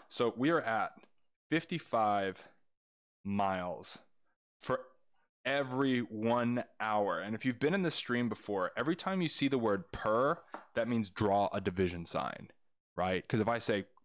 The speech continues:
price per pound, that's gonna be the price over the poundage. You know what I'm saying? So fifty-five miles per one hour, okay? So now we're gonna try to get it into feet per second. We want feet up here and hours or, and seconds down there. So let's do the feet first.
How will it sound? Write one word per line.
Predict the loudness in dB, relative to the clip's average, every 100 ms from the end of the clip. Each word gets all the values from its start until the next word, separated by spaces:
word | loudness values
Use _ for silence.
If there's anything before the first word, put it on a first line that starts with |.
| -8
price | -4 -4
per | -4 -2 0
pound, | 0 0 0 0 -2 -6
that's | -8 -6
gonna | -10
be | -12
the | -14
price | -6 -4 -2 -6 -14 _
over | -2 0 -4 -6
the | -14
poundage. | -6 -4 -4 -8 -18 -20 _ _
You |
know | -8
what |
I'm | -6
saying? | -4 -4 -8 _ _ -20 -18 -18 -18 -6
So | 2 2 2
fifty-five | -2 -6 -4 -2 -2 2
miles | 2 2
per | 0 -2
one | 0 2 2 0 -4 -8
hour, | -10 -10 -14 -16 _ _ -16
okay? | -6 -6 -8 -20 -20 -20 -2
So | 2 2
now | 0 -2
we're | 0
gonna | -2
try | -2 -2
to | -2
get | -4
it | -6
into | -8
feet | -12 -14 -16 -18 -8
per | -6
second. | 0 -2 -2 -6
We | -6
want | -8 -8
feet | -4 -2
up | -2 -4
here | -4 -4 -8
and | -12 -4
hours | -2 -2 -4 -8
or, | -2 -2 -2
and | -4
seconds | -4 -4 -6 -4
down | -4 -2
there. | -4 -4
So | -4
let's | -6 -6
do | -6
the | -6
feet | -6 -6 -8 -8
first. | -6 -6 -6 -10 -16 -18